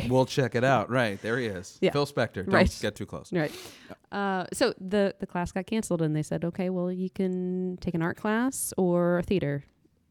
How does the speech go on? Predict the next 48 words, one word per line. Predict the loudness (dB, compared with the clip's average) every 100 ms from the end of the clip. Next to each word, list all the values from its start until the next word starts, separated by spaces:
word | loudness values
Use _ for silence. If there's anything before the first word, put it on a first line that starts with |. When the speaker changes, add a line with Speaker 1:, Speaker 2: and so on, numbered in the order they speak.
| _
Speaker 2:
And | -2 0 0 -2
I | -2
had | -4 -4
done, | -4 -4 -4 -6 -8 _ _ _ _ -12
um, | -10 -8 -8 -10 -12 _ -20
<laughs> | -14 -14 _ _ _ _ _
Willy | -4 -4
Wonka | -6 -8 -8
and | -8 -8
the |
Chocolate | -10 -12 -14 -8
Factory | -8 -6 -4 -4
in | -4
middle | -4 -6
school. | -6 -6 -6 -8 _ -6
Speaker 1:
Okay. | -4 -4 -8
Speaker 2:
Playing | -10 -10 -8
Violet | -8 -8 -10
Beauregarde. | -12 -12 -12 -12 -14 -20 -20 -20 -6 -2
And | 0 2
then | 6 6
<laughs> | 4
Speaker 1:
Nice. | 4 4 2 0
Say | -2
it | -2
a |
real | -2 -2
part. | -2 -2 -6 -8
That's | -4 -2
Speaker 2:
Oh, |
Speaker 1:
good. | 0
Speaker 2:
yeah. | -2 -4 -4
Speaker 1:
Yeah, | -4
yeah. | -2 -2
Speaker 2:
Yeah, | -2
yeah. | -2 -6 _ -6
Blue | -4
Berry | -4 -6
and | -6
all. | -10 -14 -10
Speaker 1:
Nice. | -2 -2 -2 -8 -2
Speaker 2:
Uh, | 2 4 4
and | 2 2
then | 2 0 -4 -6 -8
after | -8 -6
that, | -6 -8
I |
took, | -8 -10